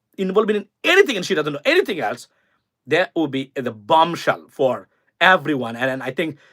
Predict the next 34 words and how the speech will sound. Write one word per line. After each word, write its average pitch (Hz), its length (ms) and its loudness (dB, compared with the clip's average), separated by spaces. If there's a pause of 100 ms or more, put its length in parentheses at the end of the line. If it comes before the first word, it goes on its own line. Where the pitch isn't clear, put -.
(240)
it 180 180 -6
is - 80 -12
a 160 60 0
serious, 262 580 0 (100)
এবং 190 180 0
আমি 180 140 2
আবার 240 160 4
বলছি, 175 140 -2 (1000)
এই 294 80 4 (180)
তদন্ত 269 240 6 (100)
থেকে 214 160 0 (220)
টিউলিপ 254 280 0
সিদ্দিকী 233 320 -4
যদি 214 120 0 (120)
বেঁচে 214 280 2
উঠতে 254 200 0 (100)
পারেন, 165 260 4 (760)
মানে 170 180 2
যদি 208 120 -4 (160)
ক্লিয়ার, 277 320 6 (180)
মানে 190 140 0 (320)
ho-, 185 160 2 (300)
if - 80 -14
he, 170 160 -10 (140)
she, - 80 -16 (140)
she - 80 -12 (100)
can 185 160 0
come 180 160 0
out 175 100 0 (300)
with 143 180 -6
a - 20 -20 (140)
clear, 262 240 6 (180)
I 160 140 6
mean, 151 120 -2